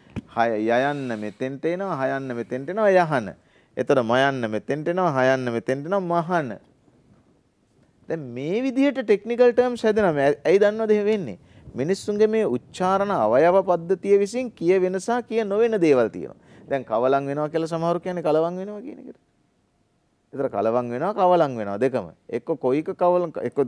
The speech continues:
එක්ක කලවම් එක කවලම් වෙලා නැත්තම් කවලම් එක කලවම් වෙලා. <laughs> එහෙම වෙනවා. එහෙම වෙන්න පුළුවන්. තව වචනයක් අපි ගමු.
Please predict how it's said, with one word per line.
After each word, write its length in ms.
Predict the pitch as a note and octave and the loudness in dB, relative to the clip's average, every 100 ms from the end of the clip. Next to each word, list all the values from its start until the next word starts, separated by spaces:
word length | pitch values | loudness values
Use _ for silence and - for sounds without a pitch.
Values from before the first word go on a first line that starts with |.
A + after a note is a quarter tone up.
| A2 | 0
එක්ක 220 | A2 - F3+ | -2 -2 -4
කලවම් 380 | - A#2 C3+ D#3 | -2 -2 -4 -6
එක 140 | E3 F3 | -6 -2
කවලම් 420 | A3+ G3 F3 C#3+ | 2 4 4 0
වෙලා 220 | B2 B2 | -2 -2
නැත්තම් 280 | B2+ B2+ F3+ | -4 -4 -6
කවලම් 320 | G3 E3+ F3 F3+ | 0 2 2 0
එක 140 | G#3+ | -2
කලවම් 380 | A3 G3 D3 A#2+ | 0 0 0 -2
වෙලා. 240 | G2+ F2 - - - - A2+ - - | -6 -10 -14 -20 -20 -18 -20 -20 -20
<laughs> 600 | _ - _ _ _ - | _ -20 _ _ _ -8
එහෙම 200 | A#2 F#3+ | -4 0
වෙනවා. 220 | G#3+ A2+ - _ _ | 0 -2 -8 _ _
එහෙම 220 | - A#2+ B2 | -8 -4 -4
වෙන්න 180 | B2+ | -4
පුළුවන්. 340 | F#3 D3+ G2+ E2+ _ _ _ _ _ - | -4 -4 -6 -8 _ _ _ _ _ 0
තව 80 | F#3 | 2
වචනයක් 380 | A3+ A3 A3 G#3+ | 2 -2 -6 -2
අපි 160 | G#3 G3 | -2 0
ගමු. 300 | G3+ G3 | -2 -2